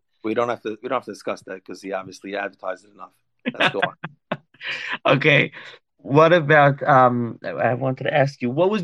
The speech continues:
Speaker 2: what was the, I don't know if you have them, what was your favorite project to work on?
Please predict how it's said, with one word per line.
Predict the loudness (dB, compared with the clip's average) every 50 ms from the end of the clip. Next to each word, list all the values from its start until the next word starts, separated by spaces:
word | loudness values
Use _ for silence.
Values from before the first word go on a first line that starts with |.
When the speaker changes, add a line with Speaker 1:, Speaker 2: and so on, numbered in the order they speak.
| -6 -4
Speaker 2:
what | 0 2 4
was | 4 2 2
the, | -2 -4 -4 -4 -6 -10 _ _ _ -2
I | 0
don't | 0 2
know |
if | 2
you | 2 2
have | 2 2 2
them, | 0 0
what | 0 0 0
was | 0 0
your | 0 -2
favorite | 0 2 2 4 4 4 2 0 0
project | 2 2 2 2 2 -2 -6 -8 -6
to | -4
work | -4 -4 -4 -6
on? | -10 -14